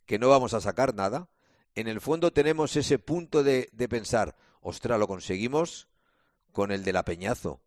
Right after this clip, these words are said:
siendo últimos". Pero claro, ¿qué jugadores había en el campo? Pero éramos últimos. Para que vean us-, es que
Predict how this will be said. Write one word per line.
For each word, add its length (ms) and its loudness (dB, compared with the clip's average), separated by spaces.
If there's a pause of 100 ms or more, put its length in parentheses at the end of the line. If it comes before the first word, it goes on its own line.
(140)
siendo 420 2
últimos". 760 -2 (460)
Pero 160 -8
claro, 160 -2
¿qué 80 -2
jugadores 500 0
había 180 -2
en 60 -6
el 120 -12
campo? 400 -6 (280)
Pero 160 -2
éramos 320 2
últimos. 480 0 (240)
Para 120 0
que 100 -2
vean 180 6
us-, 140 -2
es 160 -4
que 300 0